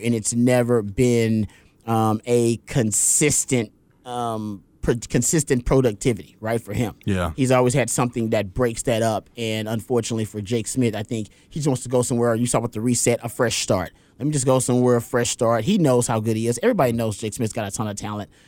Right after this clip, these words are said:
Speaker 1: um, but a lot of things, whether it be the system of Tom Herman, now the coaching change, he probably wasn't feeling the love, right? When a new coach staff comes in, if you get hurt,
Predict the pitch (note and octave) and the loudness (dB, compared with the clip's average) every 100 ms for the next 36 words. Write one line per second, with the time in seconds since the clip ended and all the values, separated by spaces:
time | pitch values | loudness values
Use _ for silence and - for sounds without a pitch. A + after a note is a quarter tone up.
0 | _ A2+ G#2+ G#2+ G#2 G#2 A2+ - A#2 C3 | _ -2 0 0 -2 0 -2 0 2 4
1 | C3+ B2+ C3 A2+ A#2+ A#2 A#2 A#2 G2+ - | 4 2 0 -2 0 0 2 -2 -2 -2
2 | D3 C#3 C3+ - C3 B2 B2+ B2+ B2 - | 0 2 2 4 2 4 4 4 2 -2
3 | _ - A#2+ B2 A#2+ - B2 B2+ A#2+ A#2+ | _ -6 -2 2 2 2 2 2 0 0
4 | B2 D#3+ D#3 D3+ E3 D3+ C#3+ D3+ C#3+ C#3+ | 0 -2 0 2 4 2 2 4 4 4
5 | B2 B2 C#3+ - - _ C#3 D#3+ D#3+ D3+ | 4 4 4 -2 -16 _ 0 2 4 4
6 | F3 E3 E3 D#3 - - - D#3+ D3+ E3+ | 4 4 2 2 -4 -8 0 0 2 0
7 | D#3 D#3+ F#3+ E3+ - _ A#2+ G3 F#3 C3+ | 0 2 0 0 -4 _ -2 0 4 4
8 | D#3+ G#3 | 6 4